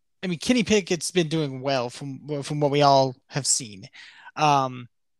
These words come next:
but I, as, as I stand by, I'm never a big fan of throwing rookie quarterbacks into that. And there's no need to do it.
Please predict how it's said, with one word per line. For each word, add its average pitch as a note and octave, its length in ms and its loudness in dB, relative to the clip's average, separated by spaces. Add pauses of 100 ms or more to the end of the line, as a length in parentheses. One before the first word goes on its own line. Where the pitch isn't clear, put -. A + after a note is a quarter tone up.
(220)
but F3 240 0
I, F#3 180 0 (100)
as, F#3 360 0
as F#3 280 0
I F3 140 0
stand D#3+ 380 -8
by, D3+ 360 0
I'm D3+ 200 -6
never D#3 300 -4
a C#3+ 60 -4
big C#3 200 -8 (100)
fan C#3+ 240 -10
of C3+ 140 -14 (100)
throwing C#3 320 -4
rookie C3+ 220 -8
quarterbacks C3 580 -8
into A#2 280 -16
that. - 340 -16 (260)
And E3 320 0
there's F3+ 180 2
no A#3+ 100 0
need C#4+ 240 -2
to E3 60 -6
do A2 200 -10
it. - 80 -20